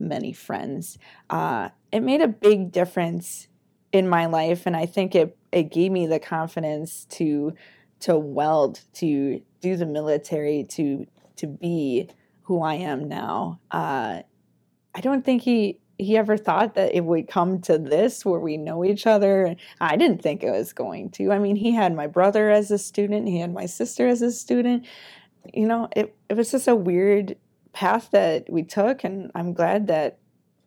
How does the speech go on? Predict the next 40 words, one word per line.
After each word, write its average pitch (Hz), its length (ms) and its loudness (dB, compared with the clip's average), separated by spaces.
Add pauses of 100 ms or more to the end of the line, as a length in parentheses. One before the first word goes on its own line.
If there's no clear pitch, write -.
(420)
I'm 185 120 -4
glad 190 260 -2
that - 260 0 (120)
I 165 120 -4
had 214 300 -2
him, 175 260 -2
you 165 120 -2
know, 165 180 0
to 156 320 0 (380)
show - 220 -4
me 208 180 0
this, 165 460 -4 (160)
<laughs> 233 180 0
you 226 160 4
know, 180 160 2
how 202 160 2
to 180 80 2
get 180 200 0
here 180 180 -2
and 170 200 -6
stuff. - 380 -10
But 190 180 -6 (400)
just - 380 -8 (280)
him 240 200 2
believing 214 640 4
and, 170 320 -2
and 170 320 -4
being 175 160 -2
like, 175 240 -6 (120)
"You 196 160 -4
can 247 160 2
do 202 120 0
what 196 120 0
the 185 100 0
guys 180 280 -2
can 170 120 -6
do." - 160 -4
He 190 160 -4
wrote 214 260 -2
that 196 300 -2